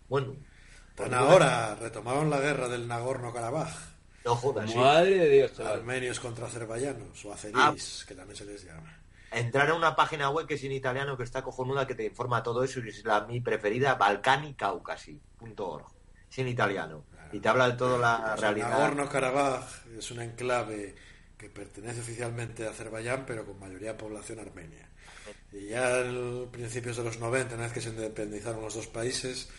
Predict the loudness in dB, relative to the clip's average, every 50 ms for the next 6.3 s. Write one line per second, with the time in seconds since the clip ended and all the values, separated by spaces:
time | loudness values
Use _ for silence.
0 | -20 -20 -20 -20 -20 -20 -16 -12 -10 -8 -6 -6 -4 -2 0 4 6 6 6 6
1 | 4 2 2 0 0 -4 -8 -14 -18 -20 -20 -20 -20 -16 -12 -10 -8 -8 -6 -4
2 | -4 -2 -2 -2 -2 -2 -4 -2 -2 -2 -2 0 -2 -2 -2 -2 0 -2 -2 -2
3 | -2 -4 -4 -4 -2 -2 0 0 0 -2 -2 -2 -4 -4 -4 -6 -6 -8 -10 -10
4 | -10 -10 -12 -14 -16 -18 -18 -18 -18 -18 -18 -18 -18 -18 -18 -20 -20 -16 -12 -10
5 | -6 -4 -2 0 0 0 0 -2 -2 -4 -4 -6 -4 -4 -4 -4 -2 -2 -2 -2
6 | -4 -4 -6 -8 -10 -12